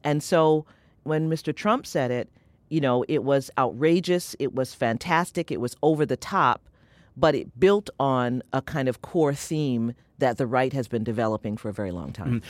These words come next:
Speaker 2: Now, I got ahead of myself by asking you that first question because I originally wanted to start by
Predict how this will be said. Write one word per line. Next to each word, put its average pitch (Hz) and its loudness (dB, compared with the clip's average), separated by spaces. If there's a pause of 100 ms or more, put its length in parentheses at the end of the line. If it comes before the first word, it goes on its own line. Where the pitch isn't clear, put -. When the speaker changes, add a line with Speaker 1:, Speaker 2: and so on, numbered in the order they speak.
(120)
Speaker 2:
Now, 135 2
I 147 2
got 131 2
ahead 127 0
of 120 0
myself 110 -2
by 104 -2
asking 110 -2
you 104 0
that 104 -2
first 110 -2
question 127 -2
because 110 -2
I 127 -2 (260)
originally 170 2
wanted 113 0
to 110 -4
start 101 -4 (440)
by 107 0